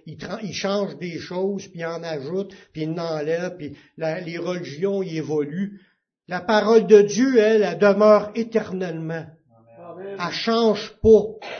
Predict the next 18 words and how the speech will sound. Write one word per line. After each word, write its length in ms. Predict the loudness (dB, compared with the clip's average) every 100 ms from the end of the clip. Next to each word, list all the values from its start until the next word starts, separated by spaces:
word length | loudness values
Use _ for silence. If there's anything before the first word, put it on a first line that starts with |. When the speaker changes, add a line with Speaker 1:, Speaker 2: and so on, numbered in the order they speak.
| -14
Speaker 1:
Puis 100 | -10
Jésus 640 | -2 2 2 2 0 2 4
est 140 | 2
pas 220 | 0 -2
revenu 600 | 2 4 4 4 4 4 0 -8
d-, 100 | -16 -16 -6
depuis 400 | -6 -4 -4 -4
le 240 | -2 -2
deux 220 | -2 -4 -4
mille 240 | -4 -2
ans, 180 | 0 2
là, 160 | 2 0
jusqu'à 240 | -2 -6
aujourd'hui, 640 | -6 -6 -6 -6 -4 -4
il 100 | -4
est 100 | -4
pas 120 | -2
revenu 580 | 0 2 4 4 2 -2